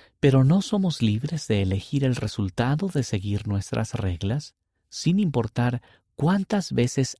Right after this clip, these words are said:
alguien diga que podemos. El Padre Celestial no tiene la culpa cuando, por desobediencia, no recibimos bendiciones relacionadas con la ley de castidad. En esta dispensación, el Salvador enseñó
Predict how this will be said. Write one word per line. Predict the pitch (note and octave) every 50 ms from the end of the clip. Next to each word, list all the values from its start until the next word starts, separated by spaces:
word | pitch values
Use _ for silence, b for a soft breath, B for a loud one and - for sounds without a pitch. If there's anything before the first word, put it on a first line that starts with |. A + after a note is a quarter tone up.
| _
alguien | - B2 D#3 E3 D3+ D3+ C#3+ C3 A2+ G2+
diga | - A#2+ A2+ A2 A#2+ A#2 A2 G#2+
que | - - -
podemos. | - G2 F2+ F#2 F#2 F#2 E2+ E2 - - A2+ - - - _ _ _ _ _ _ _ _ _ _ _ _ _ _ -
El | - G#2+ F#2+
Padre | - G#2 G#2 A2 A2+ G#2+ G#2+
Celestial | - - G#2 G2+ F#2+ - - - C#3+ C#3+ A#2+ G2+ G2 G2+ G#2+ - b b b b b b b
no | B2 C3 F3+ G3
tiene | - - C3+ B2 A2 A2 A#2
la | B2+ C3+ B2+
culpa | - - G2+ F#2+ F#2+ F#2 - A#2+ C3+
cuando, | - - - F#2+ F#2 F#2 F#2 F#2 F2 F#2 F#2+ F#2+ _ -
por | - F#2+ F2+ -
desobediencia, | F#2+ F#2+ F2+ - - F#2+ F#2+ G2 A#2 D3 D#3+ C#3+ A2 - - - G2+ F#2+ A2 _ _ _ _ _ _ _ _
no | - A2+ G#2 A#2 B2+
recibimos | C#3+ D#3+ D3+ - - A#2+ A2 A2 A2 C3 C3+ C3 -
bendiciones | B2+ B2 B2+ B2+ C#3 B2+ - - A2 G2+ G2+ G2+ G#2 G#2+ - - - -
relacionadas | - A#2+ A2 G#2+ A2 G#2 G2+ G#2+ A#2 - - D3+ C#3 A#2 G2 F#2+ G2+ A2+ B2 -
con | - B2+ B2+ C3
la | C3 B2+
ley | A#2+ G#2+ F2+ E2+
de | D#2+ F2 E2
castidad. | - - F#2+ - - - G#2+ G#2 B2 D3+ C#3+ - - - - _ _ _ _ _ _ _ _ _ _ _ B B B B B B B B
En | - F#3
esta | G#3+ A3 - - A3+ A3
dispensación, | G3+ E3+ - - - A#2 A2 - - G#2 - - A2+ G#2 G2 A#2+ D#3+ G3+
el | F#3 C#3
Salvador | - - A#2+ G#2+ G2+ G2+ G2 G2 G#2+ A2+ B2+
enseñó | B2+ C3 - D#3+ D3+ C3+ G2 F2+ F2 F#2 G#2